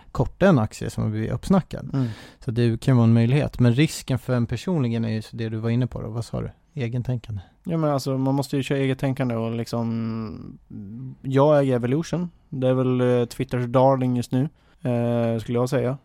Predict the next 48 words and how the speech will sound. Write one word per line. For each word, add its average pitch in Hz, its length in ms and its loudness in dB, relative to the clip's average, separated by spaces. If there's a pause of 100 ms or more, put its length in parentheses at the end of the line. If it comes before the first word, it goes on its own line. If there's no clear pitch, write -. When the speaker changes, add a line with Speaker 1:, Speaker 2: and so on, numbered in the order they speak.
(140)
Speaker 2:
Eh, 120 420 -2 (520)
men - 180 -8
det 139 80 -2
är 135 40 -4
fortfarande 147 420 -2
så 131 100 -2
här, 117 100 0 (100)
alltså, 120 280 -4
du 120 120 -2
måste 127 220 -2
vara - 100 -8
eget 131 260 2
tänkande. 147 380 -4 (100)
Jag 135 140 -2
har 135 80 2
inte 131 240 -2
tagit 120 260 0
in 120 140 0
någonting 123 640 -2 (460)
på 127 140 -2
vad 120 100 0
de 120 80 2
andra 120 200 2
säger 117 280 -2
när 113 100 0
jag 113 80 0
gjorde 113 120 -2
min 113 140 0
analys. 120 520 -2
Jag 131 100 -4
tog 123 140 0
in 117 140 0
det 113 80 -2
sen 107 240 -8
efter 131 500 -6 (460)
för 113 120 -6
att - 280 -10 (120)
kritisera 156 480 0
min 143 140 2
analys 131 520 2
eller 113 120 -6
fylla 110 220 -6
på 127 200 -2
det 117 80 -2
jag 110 80 -4
inte 104 100 -10
förstod 156 500 2
eller 104 340 -6